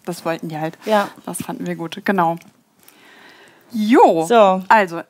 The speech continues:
Speaker 1: ähm, im
Speaker 2: Alles
Speaker 1: Grunde
Speaker 2: süß.
Speaker 1: ist das <laughs> Vorderteil jetzt an Rückenteil dran. Und jetzt machen wir uns an die, ans Einfassen des ganzen oberen Teils inklusive Trägern natürlich.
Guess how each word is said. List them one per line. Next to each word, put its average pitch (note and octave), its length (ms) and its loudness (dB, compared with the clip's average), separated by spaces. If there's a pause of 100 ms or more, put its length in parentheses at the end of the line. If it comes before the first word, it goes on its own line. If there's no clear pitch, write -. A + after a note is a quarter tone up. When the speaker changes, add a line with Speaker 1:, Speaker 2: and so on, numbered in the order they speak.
Speaker 1:
ähm, A#3 220 4
im - 80 -4
Speaker 2:
Alles A#3 220 2
Speaker 1:
Grunde D#4 380 6
Speaker 2:
süß. - 140 2 (140)
Speaker 1:
ist F#4 80 6
das B3+ 180 6
<laughs> G#4 200 4
Vorderteil D#4+ 760 6
jetzt A#3+ 480 -2
an F3 360 2
Rückenteil F4+ 560 2 (380)
dran. G#3 280 0 (800)
Und A#3+ 680 4 (100)
jetzt A3 320 -4
machen G3+ 280 -2
wir G3 160 -6
uns F#3+ 360 -4
an F3 220 0
die, E3 360 -2 (800)
ans F3 380 -6
Einfassen G#3+ 840 -2 (140)
des - 180 -8
ganzen F#3 400 -4
oberen E3+ 340 -4
Teils C#4 440 2
inklusive F#3+ 840 -4 (280)
Trägern G#3 400 -4 (340)
natürlich. - 480 -16